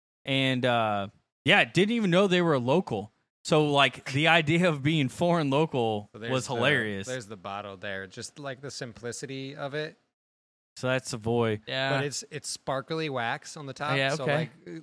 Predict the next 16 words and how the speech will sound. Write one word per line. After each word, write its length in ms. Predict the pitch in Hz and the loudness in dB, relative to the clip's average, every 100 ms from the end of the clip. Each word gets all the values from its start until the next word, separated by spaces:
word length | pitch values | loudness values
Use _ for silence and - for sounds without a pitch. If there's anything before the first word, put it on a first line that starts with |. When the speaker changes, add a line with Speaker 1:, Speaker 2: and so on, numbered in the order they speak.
| 147 | -14
Speaker 2:
metallic 640 | 131 120 - 117 123 131 - | -12 -8 -2 0 0 -6 -8
blue. 300 | 123 120 123 | -6 -2 2
Speaker 3:
Yeah, 160 | 151 | 2
yeah, 240 | 147 147 143 | 2 2 2
I 20 | |
love 180 | 143 143 | 0 0
that. 260 | 135 131 - - _ | -2 -4 -8 -20 _
Speaker 1:
So, 260 | 147 135 117 _ _ _ _ | -2 -2 -4 _ _ _ _
so 300 | - 127 110 - _ _ _ _ | -4 -2 -4 -12 _ _ _ _
Foreign 280 | - 196 170 | 2 2 4
Local 340 | 127 185 120 | 2 2 0
is 100 | 107 | -2
just 220 | - 131 131 | -2 0 0
up 160 | 127 | 0
in 80 | 104 | -4
Hammond. 420 | 107 123 92 76 | -4 -4 -4 -10